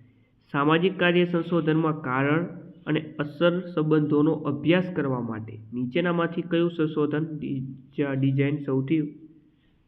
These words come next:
યોગ્ય છે? તો એ છે પ્રાયોગિક ડિઝાઇન.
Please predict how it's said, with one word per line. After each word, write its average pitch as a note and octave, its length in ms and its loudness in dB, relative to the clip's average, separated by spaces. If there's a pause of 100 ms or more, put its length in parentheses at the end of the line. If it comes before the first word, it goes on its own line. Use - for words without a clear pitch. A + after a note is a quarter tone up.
યોગ્ય D3+ 360 2
છે? - 200 -12 (1080)
તો D3+ 80 -2
એ D3+ 40 0
છે D3 120 -4
પ્રાયોગિક C#3+ 680 0
ડિઝાઇન. A#2+ 540 -4